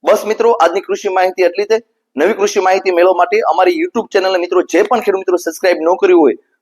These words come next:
તો વહેલા તે પહેલા સબસ્ક્રાઇબ કરી લેજો, કરી લેજો, જેથી કરી અમે જ્યારે પણ માહિતી આપી તે સર્વપ્રથમ માહિતી તમને મિત્રો મળી રહે.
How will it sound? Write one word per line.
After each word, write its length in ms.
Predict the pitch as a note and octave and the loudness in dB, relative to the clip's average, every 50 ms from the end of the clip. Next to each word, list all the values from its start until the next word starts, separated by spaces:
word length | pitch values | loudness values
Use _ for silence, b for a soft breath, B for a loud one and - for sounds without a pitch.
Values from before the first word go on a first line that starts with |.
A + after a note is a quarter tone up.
| _ - | _ 0
તો 80 | F3+ | 2
વહેલા 220 | D#3 D3+ D#3+ F#3 G3 | 2 4 4 2 2
તે 120 | F#3+ G3 | 0 0
પહેલા 220 | F3+ - F3+ F3+ E3+ | -2 0 0 0 0
સબસ્ક્રાઇબ 380 | - F3 E3 - G3+ F3+ E3+ | -2 -4 -6 -2 -2 -2 0
કરી 200 | E3+ F3+ G3 G3+ | 0 0 0 2
લેજો, 260 | F#3+ F#3+ D#3+ D#3 C3+ | 2 2 2 0 -2
કરી 280 | B2 - - F3 F3+ G#3 | -2 -2 0 0 2 2
લેજો, 280 | G3 F3+ D3+ C#3+ A#2 - _ _ _ _ _ - | 2 2 2 0 0 -2 _ _ _ _ _ -2
જેથી 220 | E3 E3 E3+ A3+ | 0 0 0 0
કરી 180 | G#3+ - G#3 G#3 | 0 0 2 2
અમે 140 | G3+ G3 F3 | 0 0 -4
જ્યારે 260 | - - D3+ D#3 F#3+ | -4 -2 0 0 0
પણ 160 | A3 A3+ G3+ | 0 0 0
માહિતી 300 | F#3 F#3 F3+ F#3+ F3+ F#3 | 0 0 0 0 0 0
આપી 280 | F3 F3 F3 E3+ D3+ D3 | 0 0 2 0 -2 -2
તે 140 | - F3+ E3+ | -4 -6 -8
સર્વપ્રથમ 600 | - - E3+ F3+ F#3+ F#3 - E3+ E3+ F3 F#3 D#3+ | -4 -2 0 0 0 0 -2 -4 -2 -2 -2 0
માહિતી 220 | E3 E3 F3 E3 - | 0 -2 -2 -2 -4
તમને 160 | E3 D#3+ D#3+ | -4 -2 -2
મિત્રો 240 | D#3 D#3 D#3 - E3+ | -2 -2 -2 -4 -2
મળી 240 | C#3 C3+ C#3 C#3+ B2+ | 0 0 2 2 0
રહે. 80 | A2 | 0